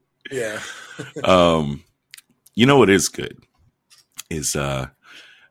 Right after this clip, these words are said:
Speaker 2: uh, working on this, working on the notes for this project, and I think we're, uh, we're, we're about getting ready for the briefing room, but, uh,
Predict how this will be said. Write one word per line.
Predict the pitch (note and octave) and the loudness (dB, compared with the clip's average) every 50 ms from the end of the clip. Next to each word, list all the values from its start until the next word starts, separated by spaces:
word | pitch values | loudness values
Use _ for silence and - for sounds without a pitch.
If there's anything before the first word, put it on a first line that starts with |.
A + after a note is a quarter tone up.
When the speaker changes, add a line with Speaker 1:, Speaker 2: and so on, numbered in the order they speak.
| _ _ | _ _
Speaker 2:
uh, | - D2+ D2 C#2+ C#2 - | -4 -4 -2 -2 -4 -2
working | - E2 G#2 G2+ - - G#2+ | 0 0 0 0 0 0 0
on | G2 F2+ F2+ | 0 0 0
this, | E2+ D#2 - - - | -2 -4 -4 -6 -6
working | - - F#2 E2+ - F#2+ | -4 -4 -4 -4 -4 -4
on | F2+ E2+ E2 | -4 -2 -2
the | D#2 D#2 | -2 -2
notes | D#2 D#2 D2+ D2 - - | -2 -4 -4 -4 -6 -8
for | - - D#2 | -6 -6 -6
this | D2 C#2+ - | -6 -6 -8
project, | - - D#2 D2 C2+ C2 C#2+ C#2 C2 - - - - - _ _ | -6 -4 -4 -4 -4 -6 -8 -8 -10 -10 -14 -14 -14 -16 _ _
and | - D#2 | -12 -10
I | D2+ C#2+ | -10 -8
think | - - E2+ D2+ - | -8 -10 -10 -8 -8
we're, | D#2 D2 C#2+ C#2 | -6 -6 -6 -6
uh, | C2 C2+ C2+ C2 - _ _ _ _ _ _ _ - | -8 -8 -10 -14 -16 _ _ _ _ _ _ _ -16
we're, | D#2+ D2+ C#2 - - | -16 -14 -14 -16 -16
we're | - - D2+ | -16 -16 -14
about | D2+ C2+ - D#2 E2 D#2 C#2+ - _ _ | -16 -10 -8 -6 -4 -4 -6 -8 _ _
getting | D2+ D2+ C#2+ C#2+ | -10 -8 -8 -10
ready | C#2+ C#2 C#2 C#2 | -12 -12 -12 -12
for | C2 - - C#2+ | -12 -12 -12 -12
the | C#2 - | -12 -12
briefing | - - C#2+ C2+ - D#2+ D2+ C#2+ | -12 -14 -14 -12 -12 -12 -12 -12
room, | C#2+ C#2+ C#2+ C#2 | -12 -12 -12 -12
but, | C2+ C2+ C#2 C2 - - - - _ _ _ _ _ _ _ - | -12 -12 -12 -14 -16 -20 -20 -20 _ _ _ _ _ _ _ -8
uh, | D2 D2 C#2+ C#2+ C#2 C2 B1 | -6 -6 -4 -6 -6 -8 -8